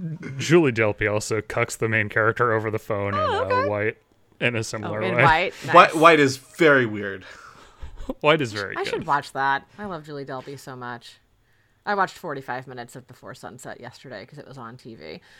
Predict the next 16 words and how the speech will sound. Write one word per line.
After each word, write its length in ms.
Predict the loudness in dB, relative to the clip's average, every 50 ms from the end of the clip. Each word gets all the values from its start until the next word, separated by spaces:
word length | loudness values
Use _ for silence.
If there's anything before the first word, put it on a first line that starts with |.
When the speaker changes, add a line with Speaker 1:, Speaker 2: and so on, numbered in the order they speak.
| -20 _ _ _
Speaker 2:
Um, 420 | -10 -10 -8 -8 -10 -12 -18 -20 _ _ _ _ _ _ _ _ _ _ _ _ _ _ _ _ _ _ _
Speaker 3:
Is 20 | -6
that 60 | -6
a 20 | -4
movie 200 | -4 -4 -4 -4
you 80 | -6 -6
like? 260 | -6 -8 -10 -16 -20 _ _ _ _ _ _
Speaker 2:
Yeah, 400 | 0 4 6 8 8 8 8 4 0 -8 -6
it's 160 | -6 0 2 2
okay. 380 | 2 4 2 0 0 0 -4 -8 _ _ _ _ _ _ _ _ -20 -20 -20 -20 _ _ -6
Um, 240 | -4 -2 -2 -4 -4
Speaker 3:
It's 120 | 0 4
all 140 | 6 6 6
right. 220 | 6 2 -4 -10 _ _ _ -20 -20 _ _ -20 -20 -20 -20 -20 -20 -14 -2
Speaker 2:
I 160 | 2 2 2
watched, 340 | 4 4 4 4 4 2 -2